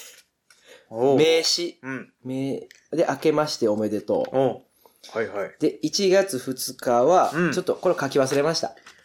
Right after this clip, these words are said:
Speaker 2: お。
Speaker 1: はい。
Speaker 2: あ、そういう日もあるよ。
Speaker 1: 早速ちょっともうこれしくったね。
Speaker 2: うん。そう、そういう日もあるよ。うん。
Speaker 1: で、一月三日は、
Speaker 2: うん。
Speaker 1: オペレーション。
Speaker 2: うん。
Speaker 1: これ名詞。
Speaker 2: うん。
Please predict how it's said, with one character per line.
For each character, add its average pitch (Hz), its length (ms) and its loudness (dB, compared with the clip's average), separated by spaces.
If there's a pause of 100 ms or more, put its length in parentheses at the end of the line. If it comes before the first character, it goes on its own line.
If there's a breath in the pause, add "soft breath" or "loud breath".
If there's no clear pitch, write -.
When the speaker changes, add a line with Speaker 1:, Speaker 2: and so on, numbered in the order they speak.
(180)
Speaker 2:
お。 156 300 4
Speaker 1:
は 156 120 -6
い。 - 80 -8 (120)
Speaker 2:
あ、 107 120 -6
そ 123 120 0
う - 20 0
い 123 40 0
う 139 40 -2
日 147 60 -4
も 117 80 0
あ 131 40 0
る 196 100 2
よ。 123 80 2
Speaker 1:
早 175 100 -6
速 - 200 -4
ち - 80 2
ょ - 120 -2
っ - 40 -6
と 131 100 0
も 113 140 0
う - 40 -4
こ 120 80 0
れ 113 60 -4
し - 120 -12
く - 100 -6
っ 120 40 0
た - 20 2
ね。 139 60 2
Speaker 2:
う - 20 2
ん。 - 40 2
そ - 20 -4
う、 87 60 -4
そ 135 40 4
う 160 40 2
い 175 40 -2
う - 20 -2
日 117 60 -4
も 95 60 -4
あ 101 40 0
る 92 100 -6
よ。 - 40 -18 (300 loud breath)
う - 20 -20
ん。 82 240 -20 (240)
Speaker 1:
で、 233 240 2 (140)
一 - 280 0
月 180 360 2
三 123 340 -2
日 127 220 4
は、 160 260 4
Speaker 2:
う 127 60 -6
ん。 113 220 -8 (200)
Speaker 1:
オ 143 100 4
ペ 156 160 2
レ 165 120 2
ー 131 60 -2
シ - 140 -4
ョ - 80 -10
ン。 - 40 -20 (500)
Speaker 2:
う 127 60 -6
ん。 135 280 -8
Speaker 1:
こ - 140 -14
れ 110 60 -6
名 110 200 -4
詞。 - 360 -6
Speaker 2:
う 127 60 -4
ん。 120 240 -4